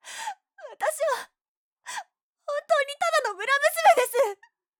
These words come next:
この村に生まれて、普通に生きてきた。どこにでもいる村娘。それが私です。確かに、両親は物心がつく前にいなくなって、髪色も、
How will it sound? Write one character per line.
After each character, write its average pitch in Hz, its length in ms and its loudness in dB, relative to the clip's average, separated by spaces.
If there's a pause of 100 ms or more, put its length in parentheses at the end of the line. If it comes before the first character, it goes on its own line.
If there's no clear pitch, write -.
(520)
こ - 140 -10
の 349 120 -14
村 339 240 -12
に 302 140 -14
生 262 80 -10
ま 277 140 -10
れ 339 140 -8
て、 349 200 -12 (640)
普 - 80 -18
通 311 120 -12
に 359 200 -12
生 359 80 -16
き - 60 -20
て - 160 -12
き - 80 -20
た。 - 220 -16 (1300)
ど 427 140 -10
こ 539 140 0
に 415 120 -2
で 392 100 -4
も 277 140 -12
い 277 100 -14
る 349 140 -10
村 339 280 -12
娘。 415 540 -6 (760)
そ 508 100 -10
れ 359 140 -8
が 440 120 2
私 381 380 -6
で 466 120 -4
す。 339 260 -12 (1300)
確 480 240 -10
か 523 140 -2
に、 370 200 -14 (460)
両 415 160 -2 (140)
親 440 120 -6
は 269 100 -10
物 320 260 -8
心 392 260 -8
が 269 140 -8
つ - 100 -20
く 508 120 -2
前 330 160 -2
に 262 120 -20
い 254 40 -20
な 311 120 -10
く 440 140 -6
な 440 100 -8
っ 440 40 -12
て、 311 300 -18 (680)
髪 - 320 -20
色 480 180 -16
も、 403 80 -14